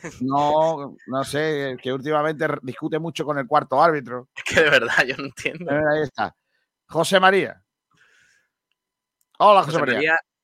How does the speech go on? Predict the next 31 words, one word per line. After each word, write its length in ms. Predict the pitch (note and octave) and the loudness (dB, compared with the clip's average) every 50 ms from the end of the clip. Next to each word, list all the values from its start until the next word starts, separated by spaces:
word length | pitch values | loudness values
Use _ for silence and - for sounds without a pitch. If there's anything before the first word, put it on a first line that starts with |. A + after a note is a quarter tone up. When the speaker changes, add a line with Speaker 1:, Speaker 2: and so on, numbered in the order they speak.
| _ _ | _ _
Speaker 1:
Ana 280 | - C3+ C#3+ C#3+ D3 D3 | 0 0 2 2 2 2
Vera, 380 | D3+ D#3+ E3 F3 F#3 G#3 C4 _ _ _ _ _ _ _ _ _ _ _ _ - - - _ _ - | 2 0 0 -2 -2 -6 -8 _ _ _ _ _ _ _ _ _ _ _ _ -20 -20 -20 _ _ -12
M. 200 | C3 C3+ D3 D3 C3 | -10 -6 -6 -2 0
Speaker 2:
Ana 260 | C3+ D#3 D#3+ D#3 D3 | 0 0 2 2 2
Vera, 100 | C3+ C3 E3 | 4 2 2
Speaker 1:
Gaspar. 240 | F3 F#3 G#3 E3+ F#3 A3 B3 _ - | 2 2 2 2 0 0 -8 _ -8
Speaker 2:
que, 100 | - D3+ - _ _ _ | -8 -8 -8 _ _ _
que, 220 | C#3+ D3 C#3 - | -12 -12 -12 -12
que 200 | B2 C#3+ D#3 C#3 C3+ | -10 -10 -8 -4 -2
la 120 | C#3 B2 | -2 -2
pobre 260 | A#2+ C3+ D3+ D#3 D#3+ D#3 | -2 -6 -4 -2 0 0
Ana 200 | D3+ D3+ D3 C3+ | 2 2 0 -2
Vera 200 | C#3 C#3+ C#3+ C#3 | -2 -2 -4 -4
que 100 | C3+ C3+ | -4 -6
tendrá 240 | B2 B2 B2 B2+ B2+ | -10 -10 -8 -6 -6
que 80 | B2 | -4
ver 100 | A#2 A#2+ | -4 0
Speaker 1:
Ana 80 | - D3+ | 0 2
Speaker 2:
aquí. 140 | C#3 C#3 C3+ C3+ | 2 2 0 0
Speaker 1:
Vera, 160 | - E3 D3 - - - | -2 -2 -2 -2 -6 -10
es 80 | C#3 - | -12 -4
que, 200 | - E3 D#3+ D3+ | 0 2 2 2
bueno, 220 | C3 C3 D3 - | 2 0 0 0
Speaker 2:
M. 80 | G#2+ - | 0 -2
Speaker 1:
yo 120 | - - | -2 0
no 60 | D#3+ D3+ | -2 -2
sé. 40 | - | -2
Speaker 2:
Gaspar 260 | - - E3 F3 F3 F3 - - | -2 0 0 0 0 -2 -8 -4
y 340 | E3 F3+ F#3 F#3 F3+ D3 - - | 0 2 2 2 2 0 -6 -12
Josemi 920 | - D3+ D3 D3 C#3 - - E3 E3+ F3+ F3 E3+ E3 E3 E3+ F#3 G#3+ A3 _ _ _ _ _ _ _ | -10 -6 -6 -6 -6 -6 -4 -2 -2 -2 -2 -6 -8 -8 -6 -8 -8 -10 _ _ _ _ _ _ _
culpables. 480 | - C#3 C3+ G#2+ A2+ A2 G#2 D#2+ _ | -6 -6 -4 -2 -2 -4 -4 -8 _